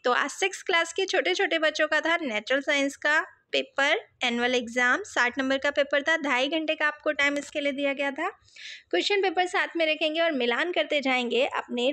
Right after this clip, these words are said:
राइट आंसर पर। सेक्शन ए के आंसर इस वक्त आपको आपकी स्क्रीन पर दिख रहे हैं और उसके बाद मुझे कमेंट बॉक्स में ज़रूर बताएंगे कि लगभग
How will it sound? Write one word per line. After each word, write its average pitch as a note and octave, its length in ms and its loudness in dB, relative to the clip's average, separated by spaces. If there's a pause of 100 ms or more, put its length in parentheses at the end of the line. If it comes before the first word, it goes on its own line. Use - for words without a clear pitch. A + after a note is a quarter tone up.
राइट A#3 320 0
आंसर A#3 360 -6
पर। A#3+ 180 -2
सेक्शन E4+ 440 -4
ए F4 80 0
के F4 120 -4
आंसर E4 340 -2
इस E4 200 -8
वक्त A#3+ 160 -8
आपको - 260 -4
आपकी - 300 -6
स्क्रीन A#3+ 360 -4
पर A#3 160 -2
दिख - 280 -4
रहे D#4 260 2
हैं F4 160 2 (540)
और C#4 180 4
उसके F#4 320 4
बाद D4+ 240 2
मुझे C#4+ 240 2
कमेंट D4 420 0
बॉक्स G#3+ 300 0
में C4+ 200 2
ज़रूर C#4 340 4
बताएंगे B3 600 0
कि D#4+ 220 -4
लगभग C4+ 480 0